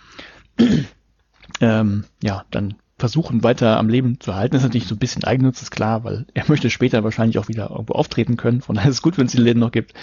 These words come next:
Aber es ist ja trotzdem grundsätzlich eine schöne Sache. Und wenn er da, ja, wenn er sein Programm quasi kostenlos macht und darauf verzichtet, auf das, auf die Gage,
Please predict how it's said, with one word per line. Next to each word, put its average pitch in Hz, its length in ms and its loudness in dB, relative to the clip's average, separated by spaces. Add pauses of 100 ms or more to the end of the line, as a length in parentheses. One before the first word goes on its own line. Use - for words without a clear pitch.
(520)
Aber 107 180 4
es 107 80 2
ist - 40 -6
ja 104 100 0
trotzdem - 320 -4
grundsätzlich - 420 -2
eine 107 120 -4
schöne - 220 -4
Sache. - 260 -8 (220)
Und 95 80 0
wenn 92 60 2
er 92 60 2
da, 92 200 0 (400)
ja, - 180 -4
wenn - 100 0
er 101 60 0
sein 104 120 4
Programm 107 260 2
quasi 98 220 -2
kostenlos 143 360 0
macht 120 220 2
und - 100 -2
darauf 101 120 -2
verzichtet, - 440 -4
auf 104 100 -6
das, - 400 -8
auf - 80 -8
die 92 100 -6
Gage, 101 360 -2